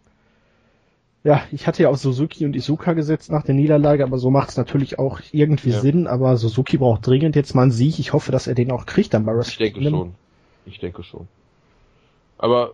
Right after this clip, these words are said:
Speaker 2: äh, sagen wir's mal so, äh, es, es kam unerwartet, dass, dass Sakuraba gegen, äh, Suzuki gewinnt. Da fand ich auch schon mal so, ups. Aber gut,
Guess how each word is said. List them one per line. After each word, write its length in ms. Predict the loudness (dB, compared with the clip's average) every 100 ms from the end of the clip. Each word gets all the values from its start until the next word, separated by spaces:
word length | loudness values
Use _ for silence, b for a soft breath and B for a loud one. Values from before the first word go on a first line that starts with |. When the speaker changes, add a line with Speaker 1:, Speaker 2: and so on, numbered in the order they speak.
| -12
Speaker 2:
äh, 60 | -8
sagen 140 | -4 -4
wir's 80 |
mal 100 | -4
so, 260 | -2 -2 0
äh, 360 | -2 -2 -4 -6
es, 120 | -10
es 100 | -12
kam 160 | -4 0
unerwartet, 480 | 2 2 2 2 0
dass, 180 | -2
dass 140 | -4 -4
Sakuraba 480 | -4 -2 0 2 0
gegen, 380 | -2 -8 -8
äh, 280 | -4 0 0
Suzuki 360 | -2 -6 -6 -6
gewinnt. 380 | -6 -6 -6 -4
Da 120 | -4 -6 -6
fand 220 | -4 -4
ich 100 | -6
auch 140 | -6 -6
schon 140 | -6
mal 100 | -6
so, 80 | -2
ups. 300 | -2 -2 -8 -20 _ -20 _ _ _ _ _
Aber 380 | -2 2 4 2 -4 _ _ _
gut, 200 | -4 -4